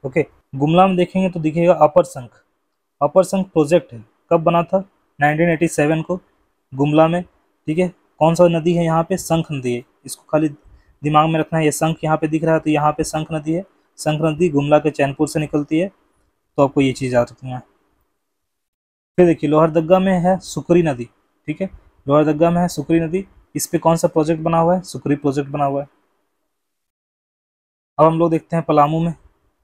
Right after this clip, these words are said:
बटाने प्रोजेक्ट। बटाने प्रोजेक्ट जो है बटाने नदी पे बना, बना हुआ है और अमानत प्रोजेक्ट अमानत नदी पे बना हुआ है। उत्तरी कोयल प्रोजेक्ट जो है उत्तरी कोयल नदी पे बना हुआ है।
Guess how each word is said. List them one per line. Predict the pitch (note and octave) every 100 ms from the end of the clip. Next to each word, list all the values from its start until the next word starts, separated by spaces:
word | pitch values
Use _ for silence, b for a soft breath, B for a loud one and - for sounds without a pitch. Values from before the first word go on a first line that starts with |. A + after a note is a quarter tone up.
| _
बटाने | C3+ C#3+ C#3+ D#3
प्रोजेक्ट। | D#3 D3+ D#3 - - - -
बटाने | C3 C#3 C#3+
प्रोजेक्ट | D#3 D#3+ D3+ D3+
जो | E3
है | D#3 E3
बटाने | C#3 C3 C3+ D3+
नदी | C#3+
पे | D3
बना, | C#3+ D3 C#3+ D3 - -
बना | C#3+ C#3+
हुआ | C#3+ D3
है | D3+ _ _ _
और | C3
अमानत | C#3 C#3 C#3+ D#3+
प्रोजेक्ट | - C#3 D#3+ D3+
अमानत | C#3 C#3+ -
नदी | C3+ C#3
पे | C#3
बना | C#3
हुआ | C3+ C3+
है। | - _ _ _ _
उत्तरी | C#3+ D3+ D#3+
कोयल | E3 E3
प्रोजेक्ट | E3 D3+ D#3+
जो | E3
है | D#3+
उत्तरी | C#3 C#3
कोयल | C#3 D3
नदी | D3 C#3+
पे | D3
बना | C#3 C#3
हुआ | C#3
है। | C3+